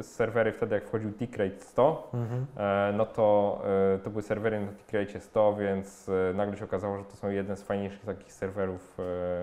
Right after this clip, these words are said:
Speaker 1: m, do grania. E, i, e, całkiem sporo ludzi rzeczywiście regularnie grało. I to, co ja wtedy wprowadziłem jako taki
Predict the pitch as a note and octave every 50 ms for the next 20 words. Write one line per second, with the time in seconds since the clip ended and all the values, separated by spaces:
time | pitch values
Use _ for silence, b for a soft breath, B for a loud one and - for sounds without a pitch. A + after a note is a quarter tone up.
0 | F2+ - - - - F2+ F2+ F2+ F#2 G#2 G2+ A2 G2 F#2 F#2 G#2 B2+ D#3+ E3 B
1 | B B B B B B B B B _ - - G2 F#2+ F#2+ F#2+ F#2+ F#2+ F#2+ F#2+
2 | F#2+ F#2+ F#2+ F#2+ F#2+ F#2+ F#2+ F#2+ F#2+ F#2 F#2 F#2+ F#2 - - - - _ - A#2
3 | A#2+ B2+ C3 C#3+ D3+ D#3 D#3+ - D4+ - A#2+ A2+ A2+ A#2+ A#2+ B2+ B2+ C3 C3 C3
4 | C3 C3 C3+ C3+ C3+ C3+ C#3 C#3 C#3 - - - C3+ C3+ C3+ C#3 C3 B2+ - -
5 | A#2+ A#2 A#2+ A#2+ B2 A#2 A#2 A#2 A2+ A2+ - A#2+ A2+ - - A2+ G#2 G2+ G2 G#2+
6 | G2+ G2 G2 G2+ G2 F#2+ G2 F#2 F2 E2+ E2+ F2 - B B B B B B B
7 | - F#2 - - D#3+ D#3+ F3 E3 D3 - - D#3 D3 D3 C3+ C#3 - - A#2 A#2
8 | A#2+ A#2+ A#2+ B2+ B2 A#2 A2 A2 G#2+ G#2+ A2+ G#2+ G#2+ G#2 - A2 G#2 G2+ G2 F#2+
9 | F#2